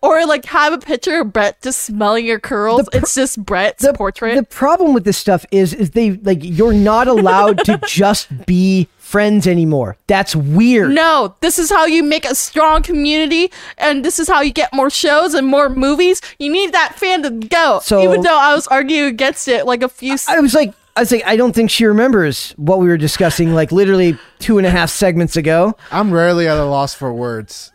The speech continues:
Speaker 3: and this is, this is the time.
Speaker 2: Um,
Speaker 1: Leave it alone. Leave it alone.
Speaker 2: Miracle just wants material for the Spank Bank.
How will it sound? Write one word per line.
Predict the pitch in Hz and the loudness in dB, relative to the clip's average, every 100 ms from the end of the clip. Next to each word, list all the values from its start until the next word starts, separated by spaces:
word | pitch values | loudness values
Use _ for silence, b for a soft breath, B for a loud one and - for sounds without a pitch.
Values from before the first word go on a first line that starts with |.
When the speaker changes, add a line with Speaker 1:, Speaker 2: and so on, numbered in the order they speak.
| - | -16
Speaker 3:
and | 131 123 117 | -14 -12 -12
this | 131 120 | -12 -12
is, | 110 98 - _ - | -14 -16 -18 _ -20
this | 120 117 | -18 -18
is | 107 | -20
the | 104 | -20
time. | 110 101 101 104 _ - _ _ _ _ _ - | -16 -14 -16 -20 _ -20 _ _ _ _ _ -2
Speaker 2:
Um, | 196 196 180 | 0 2 2
Speaker 1:
Leave | 339 339 | 2 2
it | 339 | 0
alone. | 330 311 240 220 B B | 2 2 0 -4 B B
Leave | 262 359 349 | -2 0 2
it | 339 | 2
alone. | 302 208 | 2 2
Speaker 2:
Miracle | 262 320 240 | 2 2 0
just | 196 - | 0 0
wants | 214 190 | -2 0
material | 175 - 196 180 | -4 0 2 2
for | 156 139 | 0 -6
the | |
Spank | - - 147 147 | -6 -6 -4 -4
Bank. | - 107 | -8 -10